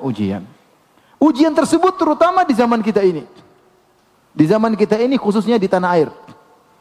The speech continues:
Di sebagian tempat poligami adalah perkara yang sangat-sangat biasa.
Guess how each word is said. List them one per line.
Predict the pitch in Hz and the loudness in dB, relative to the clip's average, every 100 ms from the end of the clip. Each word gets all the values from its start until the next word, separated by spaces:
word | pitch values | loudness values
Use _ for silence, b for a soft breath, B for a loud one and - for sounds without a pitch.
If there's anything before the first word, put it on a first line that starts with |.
| _ _ _ _ _ _ _ _ _ _ _ b b b b b b - | _ _ _ _ _ _ _ _ _ _ _ b b b b b b -2
Di | 226 | -2
sebagian | 226 269 262 320 349 | 2 0 2 0 0
tempat | 311 254 240 | 0 0 2
poligami | 262 254 277 339 294 | -2 0 0 2 0
adalah | 240 | 0
perkara | 240 - 269 277 240 | -2 -2 -2 0 0
yang | 226 214 | -2 -4
sangat-sangat | - 240 254 262 277 277 - 233 233 180 | -4 -4 -2 -2 -2 -2 -4 -4 -2 -2
biasa. | 170 156 123 117 | 0 0 -2 -6